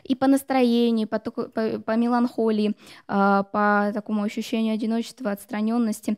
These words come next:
а, оно особенно близко. Это н-, такая нос-, опять же, ностальгическая атмосфера, а, где взгляд вновь сосредоточен на деталях ближнего пространства. Э, но я думаю, что важно посмотреть на ее творчество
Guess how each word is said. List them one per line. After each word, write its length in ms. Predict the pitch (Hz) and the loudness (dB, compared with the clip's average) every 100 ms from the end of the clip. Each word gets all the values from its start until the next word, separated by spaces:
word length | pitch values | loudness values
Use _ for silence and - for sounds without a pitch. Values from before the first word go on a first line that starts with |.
| - - - | -6 -16 -8
а, 160 | 202 - | -4 0
оно 380 | 233 247 214 - - - - | 4 4 0 -8 -20 -20 -18
особенно 460 | - 208 254 214 202 | -10 -2 0 0 0
близко. 340 | 202 190 - | 0 -2 -4
Это 120 | 208 208 | -4 -2
н-, 120 | 208 - | -2 -4
такая 220 | 214 226 | -2 0
нос-, 140 | 226 - | 0 -2
опять 260 | - 240 208 | 2 2 2
же, 60 | |
ностальгическая 840 | 208 214 233 220 247 - 196 - 196 | -4 -2 -2 0 0 -2 -10 -8 -6
атмосфера, 580 | 277 208 - 202 233 247 - - - - | -6 -6 -4 -4 -4 -8 -14 -14 -14 -8
а, 200 | - 190 | -2 -2
где 420 | 190 208 214 202 - | 0 2 2 2 -4
взгляд 440 | 196 214 226 - - | -2 0 0 -2 -10
вновь 320 | 220 220 226 | -2 -2 -2
сосредоточен 640 | 220 - 208 202 208 208 208 | -6 -4 -2 -2 -4 -6 -6
на 80 | |
деталях 440 | 196 202 208 202 190 | -4 -4 -4 -2 -4
ближнего 420 | 202 208 202 196 | -4 -2 -2 -4
пространства. 840 | - 202 - 202 208 226 - 240 247 - - - - | -4 -8 -4 -4 -4 -6 -8 -10 -10 -14 -20 -20 -10
Э, 320 | - 220 220 - - | -2 2 0 -2 -14
но 440 | - - 269 370 370 | -16 2 6 6 2
я 160 | 214 247 | 2 2
думаю, 300 | 320 349 311 | 4 2 2
что 340 | - 285 262 _ _ _ - - | 0 0 0 _ _ _ -20 -12
важно 480 | - 240 320 311 277 | -4 0 2 2 0
посмотреть 460 | 226 226 254 277 | -2 -4 -2 -2
на 160 | 233 240 | 0 0
ее 240 | 226 226 | 0 -2
творчество 880 | 226 208 254 277 - 247 - 233 240 | -4 -2 -2 -2 -6 -8 -2 0 0